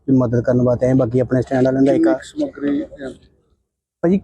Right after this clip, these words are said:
Speaker 1: ਕਾਫੀ ਦੋ ਤਿੰਨ ਗੱਡੀਆਂ ਆਈਆਂ ਨਾਲ ਤੇ ਕੋਈ ਆਪਾਂ ਗਿਣ ਕੇ ਨਹੀਂ, ਕੋਈ ਉੱਦਾਂ ਨਹੀਂ ਸਮਾਨ ਲਿਆਂਦਾ ਕਿ ਇੱਦਾਂ ਜਿੰਨਾ ਵੀ ਹੋਇਆ ਆਪਾਂ ਲੈ ਕੇ ਆ
Speaker 2: ਅੱਜ ਤੱਕ
Speaker 1: ਸਕਦੇ।
Speaker 2: ਇਹ ਜਿਹੜੀ ਤਸਵੀਰ ਅੱਜ ਅਸੀਂ ਤੁਹਾਡੀ ਦੇਖਦੇ ਪਏ, ਇਹ ਕੇਵਲ ਪੰਜਾਬ 'ਚ ਹੀ ਨਜ਼ਰ ਆ ਸਕਦਾ?
Speaker 1: ਬਿਲਕੁਲ ਜੀ।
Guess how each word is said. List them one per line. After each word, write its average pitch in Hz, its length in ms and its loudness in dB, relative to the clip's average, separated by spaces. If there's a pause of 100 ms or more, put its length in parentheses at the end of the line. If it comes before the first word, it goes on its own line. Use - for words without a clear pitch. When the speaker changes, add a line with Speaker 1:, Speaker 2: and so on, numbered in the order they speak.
(100)
Speaker 1:
ਕਾਫੀ 170 240 2
ਦੋ 151 160 2
ਤਿੰਨ 139 180 2
ਗੱਡੀਆਂ 123 300 0
ਆਈਆਂ 117 200 2
ਨਾਲ 123 260 0 (640)
ਤੇ 127 260 0 (580)
ਕੋਈ 160 180 2
ਆਪਾਂ 151 200 0
ਗਿਣ 139 240 2
ਕੇ 139 100 2
ਨਹੀਂ, 135 100 0
ਕੋਈ 135 140 2
ਉੱਦਾਂ 127 240 0
ਨਹੀਂ 123 120 0
ਸਮਾਨ 127 280 0
ਲਿਆਂਦਾ 120 300 0
ਕਿ 120 60 0
ਇੱਦਾਂ 120 260 -4
ਜਿੰਨਾ 123 400 -2
ਵੀ 127 120 0
ਹੋਇਆ 117 120 4
ਆਪਾਂ 117 180 0
ਲੈ 123 220 2
ਕੇ 127 140 0
ਆ 120 80 2
Speaker 2:
ਅੱਜ 117 80 -4
ਤੱਕ - 140 2
Speaker 1:
ਸਕਦੇ। 175 360 -2
Speaker 2:
ਇਹ 165 60 2
ਜਿਹੜੀ 151 260 -10
ਤਸਵੀਰ 160 480 -2
ਅੱਜ 156 160 -2
ਅਸੀਂ 156 140 -2
ਤੁਹਾਡੀ 131 360 -2
ਦੇਖਦੇ 127 340 -2
ਪਏ, 127 300 -10
ਇਹ 175 60 -2
ਕੇਵਲ 220 320 0
ਪੰਜਾਬ 147 420 -2
'ਚ - 100 -18
ਹੀ 151 100 0
ਨਜ਼ਰ 139 160 0
ਆ 139 100 0
ਸਕਦਾ? - 220 -18 (1500)
Speaker 1:
ਬਿਲਕੁਲ 143 320 2
ਜੀ। 156 160 2